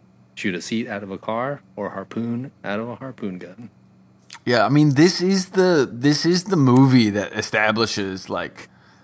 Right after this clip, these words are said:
Speaker 2: pressurized nos is a thing. <laughs> Right? It's like another, it's like a total, this movie contributes a lot to the series.
Speaker 1: Mm-hmm.
Speaker 2: I sort of was going through it while watching today.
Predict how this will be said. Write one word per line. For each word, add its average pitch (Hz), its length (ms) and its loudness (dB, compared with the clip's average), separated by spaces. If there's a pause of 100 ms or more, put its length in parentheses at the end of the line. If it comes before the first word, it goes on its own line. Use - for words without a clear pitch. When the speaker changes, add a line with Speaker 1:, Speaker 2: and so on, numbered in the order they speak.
(420)
Speaker 2:
pressurized 113 580 4
nos 95 420 0
is 85 140 -12
a 82 80 -12
thing. 87 360 -12
<laughs> - 680 -16 (400)
Right? 110 380 0
It's 123 160 -4
like 113 160 0
another, 107 480 2
it's 110 240 -8
like 104 160 -2
a 101 140 -8
total, 101 600 -2 (760)
this 160 180 2
movie 311 240 4
contributes 135 680 2
a 107 80 4
lot 98 460 2
to - 60 -18
the 90 140 -12
series. - 720 -14 (180)
Speaker 1:
Mm-hmm. 101 300 -8 (160)
Speaker 2:
I 135 100 0
sort 175 300 4
of 151 220 -6
was 123 240 0
going 117 320 0
through 104 300 -2
it - 80 -8 (640)
while 104 180 0
watching 101 400 -2
today. 95 560 -6